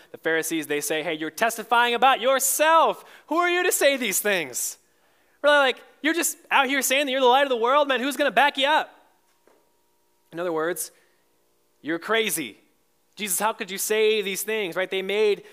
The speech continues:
their decision. The way that they responded shows that they made their decision. And their decision was this. It was to reject Jesus and to stay in the darkness.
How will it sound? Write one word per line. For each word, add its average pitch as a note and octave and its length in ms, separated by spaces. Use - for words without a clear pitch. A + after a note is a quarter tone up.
their G3 400
decision. D#3+ 580
The - 80
way F#3+ 160
that G3+ 100
they F#3+ 80
responded F#3 560
shows F3+ 300
that D3+ 80
they D#3+ 100
made D#3+ 260
their D3 140
decision. C#3 380
And C3 80
their C#3+ 80
decision D#3 400
was C3 140
this. C3+ 260
It C3 60
was B2+ 100
to C#3 100
reject C3+ 400
Jesus C3+ 320
and A#2 60
to A2+ 80
stay B2+ 420
in A#2+ 320
the G#2 280
darkness. - 640